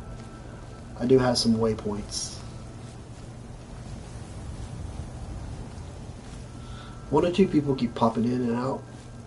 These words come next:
I usually don't have more than one or two, maybe three viewers at a time. Nobody wants to watch somebody sit here and play Skyrim. I try to make it a little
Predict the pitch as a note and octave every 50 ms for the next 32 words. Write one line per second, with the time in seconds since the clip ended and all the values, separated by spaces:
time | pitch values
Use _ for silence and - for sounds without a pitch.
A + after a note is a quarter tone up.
0 | - - - - - - - - - - - - B2 B2+ B2+ A#2+ A#2 A#2 A#2+ A#2+
1 | A#2 A2 G#2+ A#2 A#2 A2+ G#2+ A2 A2+ A2+ A2+ A2 A#2 A2 A2+ A2+ A2 G2+ - -
2 | - B2+ A#2 A2+ A2 G#2+ - - A2+ G#2+ A2+ A2 A2 - - - - - - -
3 | A2+ A2+ A2 A2+ A2+ - - A2+ A2 G#2+ A2 G#2 A2 G#2+ G#2+ G#2 G#2+ A2+ A2+ A2+
4 | G#2+ G#2+ G#2+ - A2 A2 G#2+ A2 G#2+ - - - - - - - - - - -
5 | - - - - - - - - - - - C3 B2+ B2+ B2+ A#2+ A2+ A2+ A2+ -
6 | A2+ A2 A2+ A2 G#2+ - - - A#2+ A2+ A2 G#2+ G2 - A2+ A2 A2 G#2 G2 A2+
7 | G#2+ G#2 G#2+ G#2+ - - - - - - - - A#2+ A2 A2 G#2+ A2 A2 A2+ A2
8 | - - - - - - - - - - - - - - - - - - - -
9 | - - - - - - - - - - - B2 C3 - D#3+ C#3+ C3+ B2+ B2 A#2
10 | A#2+ A#2+ A2+ A2 A2 A2 A2 A2 A2 A2 G#2+ G#2